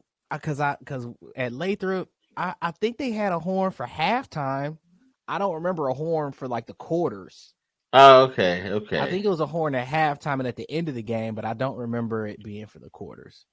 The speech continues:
Speaker 2: I'll take that, but that, that right there was super home cooking. But, uh, I digress 'cause we still whoop they ass, so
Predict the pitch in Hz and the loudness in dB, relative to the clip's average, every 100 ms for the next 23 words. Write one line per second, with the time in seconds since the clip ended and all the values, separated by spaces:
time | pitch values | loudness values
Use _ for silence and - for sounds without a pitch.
0 | _ _ _ _ - - 170 131 117 101 | _ _ _ _ -10 4 6 6 4 -4
1 | 85 - 82 80 69 73 69 65 143 151 | -4 -6 -8 -8 -10 -12 -8 4 8 8
2 | 120 98 120 180 190 123 117 104 87 101 | 6 2 6 8 8 8 8 8 4 4
3 | 92 78 73 - - - - _ - 98 | 4 2 -4 -12 -20 -20 -20 _ -10 2
4 | 101 95 - - - 180 185 - 117 104 | 4 2 -4 -6 6 8 8 8 2 2
5 | 104 95 90 87 - 80 80 67 - - | 0 0 -2 -6 -6 -6 -6 -12 -12 -14
6 | - 90 82 73 87 85 80 76 73 - | -8 -4 -4 -4 -4 -4 -4 -8 -12 -18
7 | - - 175 147 120 110 107 104 - 98 | -2 8 10 10 8 8 4 2 2 -4
8 | 98 131 - 98 92 90 90 87 80 67 | -6 -6 -2 0 0 -2 -2 -2 -2 -4
9 | - - 67 | -8 -8 -8